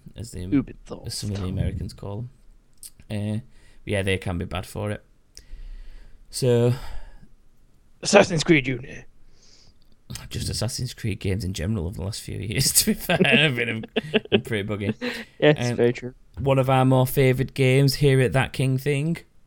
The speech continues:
Speaker 1: Rocket League,
Speaker 2: Oh,
Speaker 1: is,
Speaker 2: yeah.
Speaker 1: it's getting real money microtrans-, transaction loot crate system thing,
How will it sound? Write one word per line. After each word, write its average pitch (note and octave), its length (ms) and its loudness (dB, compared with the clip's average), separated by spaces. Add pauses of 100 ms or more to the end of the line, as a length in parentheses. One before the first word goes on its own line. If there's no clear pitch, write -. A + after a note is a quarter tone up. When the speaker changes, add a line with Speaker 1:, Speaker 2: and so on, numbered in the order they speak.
(260)
Speaker 1:
Rocket - 460 2
League, G#2 440 0 (600)
Speaker 2:
Oh, A#2+ 140 2
Speaker 1:
is, A#2 200 6
Speaker 2:
yeah. - 120 -6 (220)
Speaker 1:
it's B2+ 120 -6
getting C3+ 280 2
real D#3 260 4
money E3 240 2
microtrans-, D#3 880 0
transaction C#3+ 600 -2
loot D#3 240 0
crate C3+ 260 0
system A2 400 -2
thing, F#2+ 380 -2